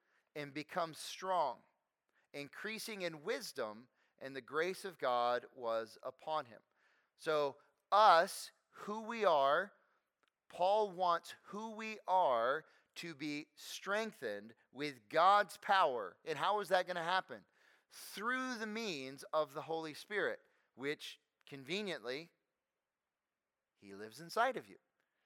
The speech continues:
He lives inside of you. So that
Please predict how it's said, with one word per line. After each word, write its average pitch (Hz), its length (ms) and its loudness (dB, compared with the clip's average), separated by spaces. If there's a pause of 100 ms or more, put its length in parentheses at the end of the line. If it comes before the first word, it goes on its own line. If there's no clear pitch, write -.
(440)
He 139 80 -12
lives 143 240 -8
inside 202 360 -4
of 123 120 -14
you. 101 100 -20 (1300)
So 254 640 0
that 139 520 0